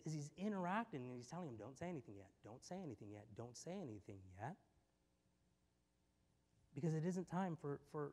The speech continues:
for, for the stirring to happen. But today, today everything changes. Today is the day that things are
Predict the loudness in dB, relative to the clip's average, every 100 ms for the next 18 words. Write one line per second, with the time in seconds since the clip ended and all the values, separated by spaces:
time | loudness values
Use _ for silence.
0 | -4 -6 -6 -8 -8 -6 -6 -6 -2 0
1 | 0 0 2 2 2 -4 -16 -18 -20 _
2 | _ _ _ _ _ _ _ _ _ _
3 | _ -6 -4 0 0 0 0 2 2 -2
4 | -6 -14 -20 -20 _ _ _ _ _ _
5 | _ _ _ _ _ -20 _ -2 6 8
6 | 8 8 6 4 0 -2 -6 -6 -8 -10
7 | -16 -20 -20 _ _ _ _ _ _ _
8 | _ _ _ _ _ _ _ _ _ 4
9 | 4 8 8 10 8 6 4 6 8 8
10 | 4 -2 -2 0 0 -4